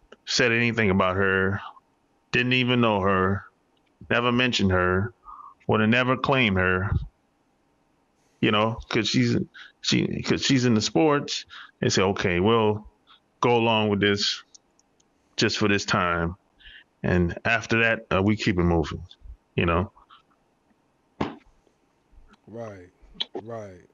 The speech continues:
Speaker 2: right. And I, I, I feel the same way about China. Like, China, it's a male-driven society, but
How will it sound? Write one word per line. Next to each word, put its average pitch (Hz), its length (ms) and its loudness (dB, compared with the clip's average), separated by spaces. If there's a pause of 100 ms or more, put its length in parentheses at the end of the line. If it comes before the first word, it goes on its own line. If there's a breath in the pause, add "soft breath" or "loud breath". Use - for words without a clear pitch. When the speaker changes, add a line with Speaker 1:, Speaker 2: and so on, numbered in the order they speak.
(360)
Speaker 2:
right. 98 320 -20 (300 loud breath)
And 139 100 -10
I, 147 320 -4
I, 143 120 -6
I - 20 -6
feel 160 200 -8
the 143 100 -8
same 139 260 -10
way 127 160 -8
about 113 520 -10 (1400)
China. 139 400 -12 (140)
Like, 104 200 -18
China, 123 600 -10 (380)
it's 131 220 -12
a 120 60 -10
male-driven 123 600 -10
society, 123 720 -8 (600 loud breath)
but 120 460 -6